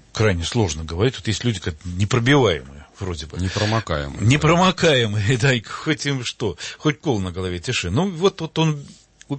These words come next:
Speaker 1: ну верую. Я говорю, ну надо уверовать. Он говорит, ну верю я в твоего Христа, верю.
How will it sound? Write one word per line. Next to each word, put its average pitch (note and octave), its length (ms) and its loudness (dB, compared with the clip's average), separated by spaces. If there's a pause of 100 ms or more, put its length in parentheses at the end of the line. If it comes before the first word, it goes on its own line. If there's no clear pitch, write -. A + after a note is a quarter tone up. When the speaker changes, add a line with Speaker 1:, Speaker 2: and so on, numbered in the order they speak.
(140)
Speaker 1:
ну F3+ 100 4
верую. G2 540 2
Я G#2+ 100 -2
говорю, G2+ 200 -2
ну D#3 120 0
надо F#3+ 200 2
уверовать. G3 500 0 (180)
Он G#2+ 60 -6
говорит, G#2 140 0 (120)
ну B3+ 160 6
верю F#3 300 2
я G2 80 0
в - 80 -14
твоего G2 240 -4
Христа, F2+ 400 -10
верю. F#2+ 480 -2